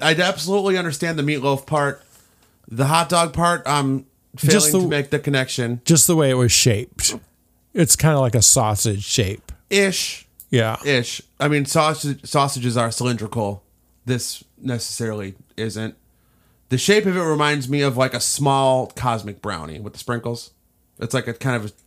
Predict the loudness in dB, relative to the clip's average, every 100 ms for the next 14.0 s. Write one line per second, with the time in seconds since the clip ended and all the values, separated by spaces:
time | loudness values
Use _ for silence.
0 | -8 -4 -2 -4 -6 -6 -4 -2 -2 -4
1 | -8 _ _ _ _ -2 2 4 4 4
2 | 4 4 2 2 2 2 2 2 4 4
3 | 4 4 4 4 2 2 2 4 4 2
4 | 2 4 4 4 4 4 2 0 -6 -10
5 | -6 2 4 4 4 4 4 4 4 4
6 | 4 4 2 2 2 2 2 2 2 2
7 | 0 -2 -10 -20 -20 -20 _ _ 2 4
8 | 6 4 4 2 2 4 4 4 2 -2
9 | -4 -2 2 2 2 -2 -12 _ _ -4
10 | -2 -4 -6 -8 -8 -16 -8 0 4 6
11 | 6 4 4 4 2 -2 -6 0 0 0
12 | -2 -4 -6 -2 2 2 0 0 0 0
13 | -2 0 2 4 2 0 -2 -6 -6